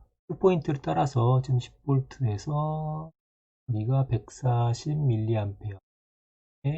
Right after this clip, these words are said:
대해서 쭉 긋게 되면 여기가 대략 이십 가까이, 여기도 대략,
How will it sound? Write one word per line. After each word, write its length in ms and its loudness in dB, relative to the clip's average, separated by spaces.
대해서 580 0
쭉 320 0
긋게 320 -2
되면 480 -2
여기가 760 0
대략 440 0
이십 240 -6
가까이, 720 -2
여기도 840 -2
대략, 440 0